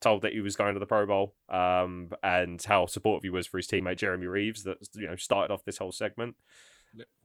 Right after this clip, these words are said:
Speaker 2: can I, can I use a Lenny Kravitz pun? Are you gonna go Tress Way?
Speaker 1: Amazing. Amazing. And for that, I'm gonna presume you're agreeing with me.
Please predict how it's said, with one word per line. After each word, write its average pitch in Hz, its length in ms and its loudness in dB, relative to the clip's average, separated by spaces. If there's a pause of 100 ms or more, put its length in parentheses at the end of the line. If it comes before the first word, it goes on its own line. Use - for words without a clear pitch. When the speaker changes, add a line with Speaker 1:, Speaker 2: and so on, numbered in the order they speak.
Speaker 2:
can 120 100 -16
I, 123 60 -16
can 123 160 -16
I 123 60 -12
use 120 120 -14
a 120 60 -14
Lenny 117 280 -10
Kravitz 120 320 -14
pun? 92 200 -14 (280)
Are 113 120 -10
you 107 60 -14
gonna 110 140 -12
go 110 160 -12
Tress - 300 -12
Way? 107 220 -8 (460)
Speaker 1:
Amazing. 85 400 -8 (300)
Amazing. 85 440 -4 (120)
And 95 80 -4
for 143 100 4
that, 151 180 12
I'm 123 80 4
gonna 113 160 6
presume 120 280 2
you're 101 120 2
agreeing 90 320 0
with 85 100 -16
me. 82 120 -12